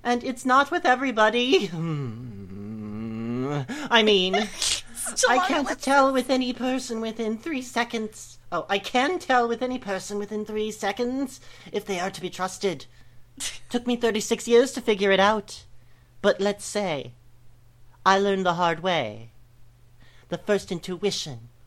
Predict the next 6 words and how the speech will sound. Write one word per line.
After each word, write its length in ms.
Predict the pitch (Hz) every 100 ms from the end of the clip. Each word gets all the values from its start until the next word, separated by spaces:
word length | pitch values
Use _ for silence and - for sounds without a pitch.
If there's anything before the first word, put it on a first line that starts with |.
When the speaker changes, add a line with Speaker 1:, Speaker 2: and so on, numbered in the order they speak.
| - 170
Speaker 1:
on 140 | 170
people, 540 | - 196 185 104 90 - - - - - -
uh, 300 | 170 156 240 392 - - - - -
is 220 | 160 - 160
always 960 | 156 160 160 160 160 156 156 160 -
right. 880 | 156 135 104 92 101 - - -